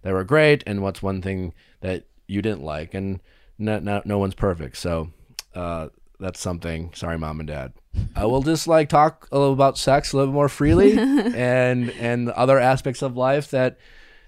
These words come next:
Speaker 1: you guys kind of avoided.
Speaker 2: Yep.
Speaker 1: That's okay.
Speaker 2: It's okay.
Speaker 1: Um, so yeah, uh, Andrew gets, we, we love Andrew anymore. I, I love that you, you, the hot tub looked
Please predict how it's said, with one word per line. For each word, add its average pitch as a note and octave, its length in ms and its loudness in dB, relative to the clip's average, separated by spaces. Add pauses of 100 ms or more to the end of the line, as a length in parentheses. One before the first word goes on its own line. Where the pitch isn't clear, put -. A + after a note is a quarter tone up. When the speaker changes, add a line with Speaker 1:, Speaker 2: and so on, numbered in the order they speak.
(220)
Speaker 1:
you B2+ 160 0
guys C#3+ 200 4
kind D3 200 4
of E3+ 80 4
avoided. F3 420 4 (360)
Speaker 2:
Yep. F3+ 220 -8
Speaker 1:
That's A#2+ 240 -2
okay. D3 360 4
Speaker 2:
It's - 140 -16
okay. D4+ 200 -6 (200)
Speaker 1:
Um, A2 720 6 (1400)
so A3+ 140 6
yeah, D#3 240 6 (120)
uh, C#3+ 200 8
Andrew F3 580 6
gets, D#3 280 0
we, C#3+ 220 0
we C#3 160 2
love D#3 220 6
Andrew D#3 260 4
anymore. C#3+ 720 4
I, A#2+ 280 2
I B2 80 0
love B2+ 200 0
that B2 100 -2
you, B2 220 -6
you, B2 300 -4 (120)
the A2+ 120 -2
hot A#2+ 260 0
tub A#2+ 520 0
looked - 420 -6